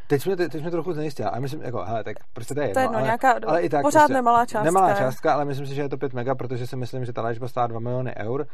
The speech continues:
Speaker 2: Hmm.
Speaker 1: eh, a že D P H čko na to je deset procent, takže
Speaker 2: Jo.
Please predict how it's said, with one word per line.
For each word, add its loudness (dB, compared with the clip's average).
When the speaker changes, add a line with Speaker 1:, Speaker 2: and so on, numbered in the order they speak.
Speaker 2:
Hmm. -6
Speaker 1:
eh, 0
a -6
že -2
D 0
P -2
H 0
čko -6
na -4
to -2
je -2
deset -4
procent, -6
takže -4
Speaker 2:
Jo. -2